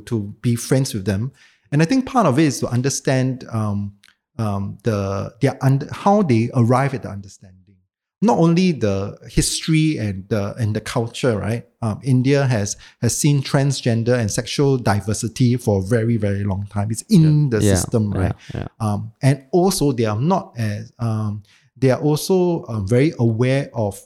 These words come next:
Speaker 1: issues of, um, um, discrimination, right? Um, because of the caste system in
Speaker 2: Yeah.
Speaker 1: India. And so with all these m-, mindsets or th-, this, this environment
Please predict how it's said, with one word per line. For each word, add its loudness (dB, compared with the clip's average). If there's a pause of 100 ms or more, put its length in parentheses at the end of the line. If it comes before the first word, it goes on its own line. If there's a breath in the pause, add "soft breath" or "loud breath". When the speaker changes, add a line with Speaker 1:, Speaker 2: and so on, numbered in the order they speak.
(180)
Speaker 1:
issues -2
of, -8
um, -6 (400)
um, -16
discrimination, -2 (960)
right? 0 (420 loud breath)
Um, 0
because 0
of -2
the -4
caste -4
system -4
in 0
Speaker 2:
Yeah. 4
Speaker 1:
India. -2 (540 soft breath)
And 0
so 2 (240)
with 4
all 4
these 0
m-, -6
mindsets 0
or -6
th-, -18
this, -4
this -2
environment -2